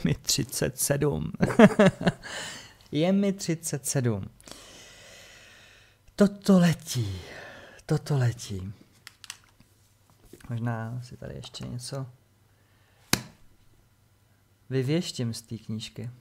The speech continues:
Jsem teplej a žiju v Praze a přišlo mi to natolik důležitý, že jsem o tom musel napsat knihu. <laughs> Od coming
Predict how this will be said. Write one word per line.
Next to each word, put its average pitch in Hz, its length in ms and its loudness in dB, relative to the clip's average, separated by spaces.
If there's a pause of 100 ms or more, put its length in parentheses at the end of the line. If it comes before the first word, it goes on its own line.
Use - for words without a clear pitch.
(120)
Jsem 131 260 -6
teplej 156 380 -4
a 147 60 -4
žiju 147 220 -4
v - 80 -12
Praze 139 360 -2
a 147 40 -6
přišlo - 320 -6
mi 156 80 -2
to 151 140 -6
natolik 139 340 -4
důležitý, 135 400 -6
že 135 100 -8
jsem 135 300 -6
o 131 80 -8
tom 135 240 -4
musel 135 320 -6
napsat 131 380 -8
knihu. 120 420 -4 (560)
<laughs> - 500 -6 (1040)
Od - 160 -10
coming 190 400 0